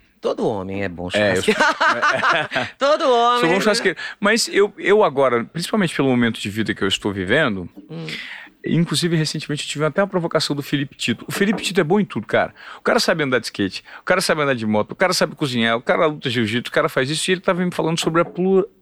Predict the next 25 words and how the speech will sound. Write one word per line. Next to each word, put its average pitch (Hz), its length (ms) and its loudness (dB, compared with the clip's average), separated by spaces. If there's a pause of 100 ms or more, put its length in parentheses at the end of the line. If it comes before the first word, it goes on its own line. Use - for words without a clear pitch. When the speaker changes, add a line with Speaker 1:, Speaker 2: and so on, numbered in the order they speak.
(100)
Speaker 2:
pluralidade. 170 1000 2 (520)
E 170 60 2
aí 208 60 8
eu 220 60 4
faço 214 240 -2
uma 208 80 2
conexão 190 380 0
com, 190 120 0
o 185 40 -2
que - 80 -2
eu, 196 160 2 (120)
com 185 80 2
a - 20 4
entrevista 185 340 0
que - 60 -2
eu 175 60 4
fiz 175 160 0
com 175 100 -2
o - 20 2
Guga 175 220 4
Stocco 156 480 2
aqui. - 340 -8 (460)
O 160 80 6
Guga 214 240 4
falou: 151 340 2